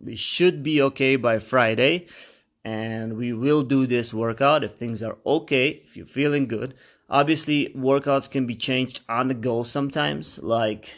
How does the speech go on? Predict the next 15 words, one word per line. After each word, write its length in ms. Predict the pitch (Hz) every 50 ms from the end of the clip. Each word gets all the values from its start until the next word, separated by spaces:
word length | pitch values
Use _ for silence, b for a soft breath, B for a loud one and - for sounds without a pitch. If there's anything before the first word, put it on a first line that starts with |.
| -
not 260 | - 131 135 135 - -
always 580 | 110 131 131 131 139 143 151 160 165 156 - -
it's 180 | - 135 - 151
a 60 | 143
good 160 | 135 156 151
idea, 320 | 147 147 151 156 160 147
but, 220 | 127 113 110 104 113
like, 260 | 117 113 110 107 104
the 120 | - 101
other 200 | 117 120 117 120
day 260 | 113 110 117 120 117 113
we 220 | 110 110 110 110
we're 180 | 92 90 113 120
gonna 160 | 123 120 117
do 340 | 113 120 117 117 113 107